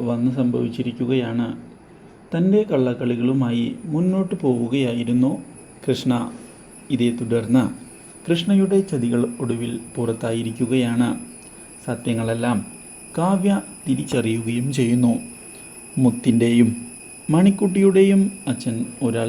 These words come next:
തന്നെയാണ് എന്നും രാധികയെ നമ്മുടെ കൃഷ്ണ ചതിക്കുകയായിരുന്നു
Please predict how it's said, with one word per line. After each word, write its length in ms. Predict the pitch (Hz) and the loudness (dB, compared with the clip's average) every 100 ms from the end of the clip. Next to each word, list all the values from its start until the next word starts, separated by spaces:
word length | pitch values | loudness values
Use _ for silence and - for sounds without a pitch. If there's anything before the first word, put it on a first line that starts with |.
| 120 | 0
തന്നെയാണ് 520 | 120 120 120 117 127 147 120 | 2 2 2 2 0 0 0
എന്നും 220 | 120 104 - - - - - - - - - - - 113 | 0 0 -2 -12 -20 -20 -20 -20 -20 -20 -20 -10 -6 -2
രാധികയെ 600 | 117 110 110 117 117 110 98 - - - - - 143 | -2 -2 -2 0 0 -2 -4 -12 -20 -20 -12 -2 2
നമ്മുടെ 340 | 196 190 208 202 | 4 4 2 2
കൃഷ്ണ 400 | 139 - 123 120 - - - | -2 0 -2 -2 -6 -8 -4
ചതിക്കുകയായിരുന്നു 1080 | 165 175 180 196 208 127 113 113 117 123 | -2 -2 0 2 2 2 -2 -4 0 0